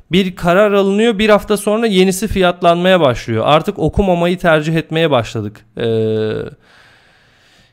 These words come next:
geçici unsurlar olduğu için daha kalıcı unsurlar var. Şimdi Ayhan Bey'in de mesela sormuş olduğu gibi, e, İsviçre Merkez Bankası mesela dövizden rahatsız olduğunu, e, Euro İsviçre frangı, e,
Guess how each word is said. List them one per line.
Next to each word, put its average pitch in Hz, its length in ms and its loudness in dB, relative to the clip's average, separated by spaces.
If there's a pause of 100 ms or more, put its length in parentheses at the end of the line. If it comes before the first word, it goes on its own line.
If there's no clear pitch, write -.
(140)
geçici 160 640 0
unsurlar 156 580 2
olduğu 156 280 4
için 113 360 -6
daha 196 220 0
kalıcı 185 360 0
unsurlar 175 480 0
var. 123 160 0
Şimdi 147 300 -2
Ayhan 151 400 2
Bey'in 165 180 -4
de 165 60 -2
mesela 165 460 -4
sormuş 160 460 -4
olduğu 165 300 0
gibi, 135 300 -6 (180)
e, 117 240 -2 (140)
İsviçre 170 520 -6
Merkez 156 520 -2
Bankası 131 560 -2
mesela 147 640 -2 (120)
dövizden 156 500 0
rahatsız 156 480 -2
olduğunu, 131 640 -2 (160)
e, - 40 -6
Euro 120 400 0
İsviçre 151 440 -6
frangı, 139 500 -2 (480)
e, - 80 -8